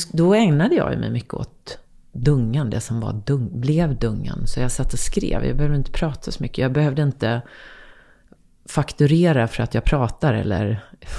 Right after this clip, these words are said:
använder rösten på något sätt. Men jag trodde ju att detta skulle gå över, och så gick jag till en röstläkare <laughs> som,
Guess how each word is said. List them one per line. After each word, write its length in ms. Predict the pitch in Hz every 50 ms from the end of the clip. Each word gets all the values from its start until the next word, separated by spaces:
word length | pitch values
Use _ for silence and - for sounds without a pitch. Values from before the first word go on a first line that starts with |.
| - -
använder 380 | 131 131 127 120 120 120 120 117
rösten 360 | 147 - - - - - - - -
på 60 | 120
något 140 | 104 - -
sätt. 140 | - 110 - - - - - - - - - - - - - - - - - - - - - - - - - - -
Men 920 | 147 147 151 156 160 170 165 143 117 113 113 123 139 175 208 233 262 269 - - - -
jag 220 | - 165 185 190 190
trodde 300 | - - 370 311 175 202
ju 60 | 214
att 100 | 214 -
detta 200 | 214 185 - 156
skulle 220 | - - 160 156
gå 100 | 151 180
över, 300 | - 240 262 277 247 175
och 80 | 151 156
så 100 | - -
gick 160 | 226 - -
jag 100 | 170 165
till 140 | - 151 151
en 140 | 151 147 147
röstläkare 840 | 175 175 - - - - 170 208 220 - - - - - - 135
<laughs> 40 | -
som, 420 | - - - - 117 117 120 104